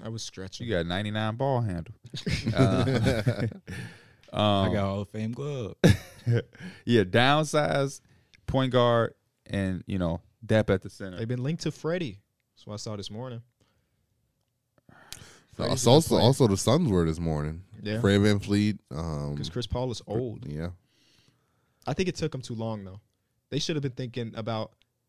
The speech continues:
Speaker 1: the life without Chris Paul in the midst of the Chris Paul stuff.
Speaker 3: You might,
Speaker 4: That's
Speaker 3: him
Speaker 4: true.
Speaker 3: doing that contract?
Speaker 1: Y-, yeah, I just think they should have got somebody bigger and better than Cameron Payne was for that one season.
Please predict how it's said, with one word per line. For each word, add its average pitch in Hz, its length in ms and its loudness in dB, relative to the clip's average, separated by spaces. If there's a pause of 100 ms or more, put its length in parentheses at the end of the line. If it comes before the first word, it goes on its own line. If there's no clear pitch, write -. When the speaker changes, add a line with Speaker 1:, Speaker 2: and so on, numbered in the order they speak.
(180)
Speaker 1:
the 113 100 -8
life 117 320 -4
without 117 400 -4
Chris - 200 -10
Paul 104 440 -8
in 107 120 -10
the 104 80 -10
midst 107 320 -10
of 107 120 -12
the 98 60 -10
Chris - 260 -12
Paul 98 240 -6
stuff. 95 340 -12 (480)
Speaker 3:
You 95 80 -8
might, 90 200 -4
Speaker 4:
That's 82 180 0
Speaker 3:
him 98 80 0
Speaker 4:
true. 90 80 -4
Speaker 3:
doing 101 160 4
that 92 120 -2
contract? 107 500 -4 (680)
Speaker 1:
Y-, 165 160 -20
yeah, 196 260 -2
I 175 60 2
just 190 180 -6
think 226 140 -4
they 170 100 0
should 175 200 -2
have 135 100 -2
got 143 220 -2
somebody 127 280 -4
bigger 117 380 -2
and 110 140 -6
better 110 380 -4 (100)
than 107 300 -8
Cameron 110 420 -8
Payne 104 320 -4
was 95 280 -8
for 104 100 -12
that 98 140 -6
one 98 200 -12
season. 95 420 -14